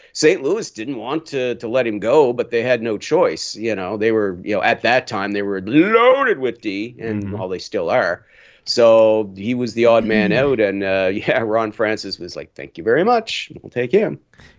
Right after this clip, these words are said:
Speaker 2: Can I ask league websites why they think I wanna look at the, the standings for the playoffs? I need, I don't care how many wins and losses. Give me the standings from the year that just happened, you cowards.
Speaker 1: Yes.
Speaker 2: Um, so Coachella Valley finished second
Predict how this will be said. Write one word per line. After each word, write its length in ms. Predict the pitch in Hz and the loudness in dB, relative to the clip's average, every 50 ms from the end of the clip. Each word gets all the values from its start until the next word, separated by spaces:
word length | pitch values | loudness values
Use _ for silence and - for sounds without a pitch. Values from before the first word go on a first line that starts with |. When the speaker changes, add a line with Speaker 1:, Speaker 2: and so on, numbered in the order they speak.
| _ | _
Speaker 2:
Can 100 | - - 302 | -8 -6 -6
I 80 | 359 | -4
ask 240 | 339 - - - - | -2 -2 -2 -2 0
league 200 | 101 107 110 98 87 | 2 2 2 4 4
websites 520 | 92 92 95 95 - - - 98 95 - | 4 4 4 2 -2 -4 -2 -2 -2 -2
why 200 | - 92 92 98 | -2 -2 0 0
they 120 | 98 95 | 0 -2
think 220 | 95 90 95 92 92 | -2 -4 -6 -4 -4
I 100 | 87 90 | -2 -2
wanna 180 | 92 92 92 87 | -2 -2 -4 -4
look 180 | 87 87 - - | -4 -4 -4 -4
at 160 | 92 87 - | -6 -6 -6
the, 280 | - 90 87 87 85 90 - - _ _ _ _ _ _ _ _ _ | -6 -8 -6 -6 -8 -10 -14 -20 _ _ _ _ _ _ _ _ _
the 120 | 104 98 | -6 -6
standings 840 | - - - - 117 110 107 110 107 113 113 117 117 117 113 - - - _ _ _ _ _ | -6 -8 -6 -2 0 0 2 2 2 2 2 4 2 0 -2 -4 -10 -18 _ _ _ _ _
for 140 | _ - 120 | _ -4 -2
the 100 | 98 92 | -2 -2
playoffs? 760 | - - 123 113 117 131 143 156 175 - - - - - _ _ _ _ _ _ _ _ _ _ _ _ _ - - - - | -2 -2 -2 0 2 2 2 0 -2 -4 -10 -16 -20 -20 _ _ _ _ _ _ _ _ _ _ _ _ _ -20 -20 -8 0
I 180 | - - 285 240 | 2 2 2 2
need, 240 | 226 247 233 196 - | -2 -6 -10 -10 -6
I 140 | 196 196 196 | -4 -4 -4
don't 440 | 190 156 - - 185 208 233 214 - | -4 -6 -4 -2 -2 -2 -2 -4 -10
care 400 | - - 165 226 294 311 208 147 | -8 -4 -2 -2 0 0 0 0
how 160 | 147 143 147 | 0 -2 -2
many 180 | 147 147 143 139 | -2 -4 -4 -4
wins 320 | 135 139 143 139 135 131 | -2 -2 -2 -4 -4 -6
and 100 | 131 123 | -6 -4
losses. 300 | 131 139 196 240 220 - - _ _ _ _ _ | -4 -4 -4 -4 -6 -8 -14 _ _ _ _ _
Give 140 | - 185 240 | -6 -6 -6
me 40 | 302 | -4
the 100 | 254 220 | -6 -8
standings 420 | - - 220 220 226 226 220 202 - | -6 -6 -6 -4 -4 -6 -6 -8 -8
from 120 | - 185 175 | -8 -6 -6
the 80 | 170 | -6
year 180 | 175 190 202 185 | -4 -4 -4 -6
that 100 | 170 135 | -6 -10
just 200 | - 131 - - | -16 -16 -10 -8
happened, 400 | 180 214 262 285 - 156 120 107 | -6 -6 -6 -6 -8 -10 -12 -12
you 80 | 104 | -14
cowards. 520 | 92 - 104 92 90 87 - - _ _ _ _ _ _ _ _ _ _ _ | -14 -14 -14 -14 -14 -16 -18 -20 _ _ _ _ _ _ _ _ _ _ _
Speaker 1:
Yes. 380 | 92 92 107 151 160 131 - | -8 -6 -4 -4 -4 -4 -2
Speaker 2:
Um, 560 | 139 135 127 127 127 123 120 120 117 117 117 - | -2 -2 -2 -2 -4 -4 -6 -8 -10 -12 -14 -12
so 140 | _ - 147 | _ -8 -8
Coachella 380 | - 151 135 - 165 175 175 160 | -8 -8 -8 -8 -6 -6 -6 -4
Valley 260 | 165 151 156 156 156 | -4 -4 -4 -4 -6
finished 360 | - - 147 135 127 - - | -8 -10 -10 -10 -12 -12 -12
second 320 | - 139 135 - 147 135 | -12 -12 -10 -10 -14 -16